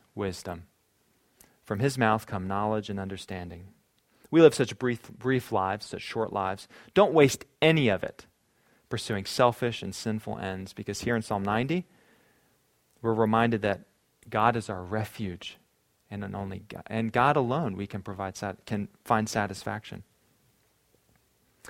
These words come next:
Because the pain of life and the trouble of life can often overwhelm us. So as we pray and we seek God alone, God is able to replace our frustrations with satisfaction. Consider verse fourteen.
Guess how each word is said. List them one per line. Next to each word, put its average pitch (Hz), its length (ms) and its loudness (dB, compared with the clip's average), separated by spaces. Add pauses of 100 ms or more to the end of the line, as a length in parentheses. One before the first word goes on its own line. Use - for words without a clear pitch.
(160)
Because 135 240 6
the 120 100 4
pain 156 300 4
of 113 180 2
life 127 340 4
and 107 100 -4
the 101 60 -6
trouble 127 400 2
of 110 100 0
life 113 240 2
can 107 100 -4
often 104 280 -6
overwhelm 98 580 -6
us. - 320 -12 (420)
So 131 200 6
as 127 180 8
we 120 100 2
pray 151 440 6
and 110 120 0
we 107 80 -2
seek - 520 -4
God 113 300 2
alone, 104 540 -2 (920)
God 156 220 8
is 170 140 4
able 147 520 2
to 127 160 -4
replace 156 540 0
our 107 100 -2
frustrations 117 720 -4
with 104 100 -8
satisfaction. 107 840 -6 (260)
Consider 147 360 4
verse 120 220 4
fourteen. 127 580 0